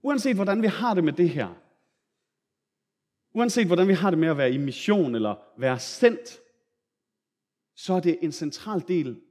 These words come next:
af Bibelen. Det er en central del af det, Jesus siger og kalder disciple til at være. Så vi må forholde os til, hvad det er, Ånden gør, når han sender os som kirke.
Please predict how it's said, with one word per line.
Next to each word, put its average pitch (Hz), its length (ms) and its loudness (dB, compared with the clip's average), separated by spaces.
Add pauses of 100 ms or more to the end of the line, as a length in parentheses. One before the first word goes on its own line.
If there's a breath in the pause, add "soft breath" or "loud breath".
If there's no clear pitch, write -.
(300)
af 127 120 -20
Bibelen. - 440 -10 (520)
Det 185 80 0
er 202 40 2
en 185 40 -2
central 202 640 -8
del 190 440 -4
af - 80 -14
det, 185 260 0
Jesus - 400 -8 (220)
siger 208 440 0
og - 200 -8
kalder 180 360 2
disciple 190 520 -6
til - 280 -8
at 104 100 -16
være. 135 280 -6 (1120)
Så 175 120 -2
vi 185 80 4
må 220 140 4
forholde 220 460 -2
os 165 160 -4
til, 185 200 0
hvad 170 120 2
det 180 160 0
er, 185 200 0 (340)
Ånden 175 480 -2
gør, 185 240 2
når 180 100 -2
han 127 240 -6 (200)
sender 151 500 0
os - 320 -20 (400)
som 117 160 -12
kirke. 180 520 0